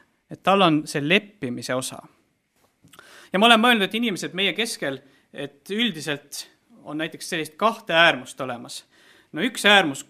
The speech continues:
kogu aeg kardab surma. Terve elu valmistub surmaks. Kõik tuleb valmis seada ja no ma olen ise kohanud inimesi, kes ikka testamendid, lepingud, kõik tuleb ära teha. See kõik on ainuüksi valmistumine surmaks ja ma võin homme juba surra.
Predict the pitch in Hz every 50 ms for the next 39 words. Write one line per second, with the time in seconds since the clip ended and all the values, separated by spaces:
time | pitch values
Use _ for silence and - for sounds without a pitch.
0 | _ - - 202 233 - - - 196 165 151 156 160 160 147 147 - - 156 151
1 | 151 131 120 - - 156 143 135 127 120 131 135 - _ _ _ - 226 233 196
2 | 208 240 240 196 156 160 175 185 160 131 - - 135 - - 143 151 143 123 120
3 | - - - - - _ _ _ _ _ _ _ _ _ - 233 233 226 226 160
4 | 147 143 151 180 185 165 135 120 - - - 143 131 127 120 - 127 127 131 143
5 | 175 214 220 202 240 233 233 180 - 185 180 180 156 147 170 185 185 156 135 120
6 | - 139 123 127 120 - 143 - - - - 190 196 202 202 - 160 135 135 147
7 | 165 175 175 147 139 131 120 147 165 185 196 190 196 156 139 131 135 127 _ -
8 | 208 226 220 202 208 - - 151 143 143 147 165 180 160 143 156 156 160 156 131
9 | - - - - - _ - - 170 165 - 247 262 247 254 - 185 185 214 226
10 | 262 - - 196 208 226 208 180 - - 156 147 147 143 196 208 185 139 - -
11 | - 143 156 175 196 240 285 269 240 214 208 220 208 196 175 220 240 214 196 156
12 | 139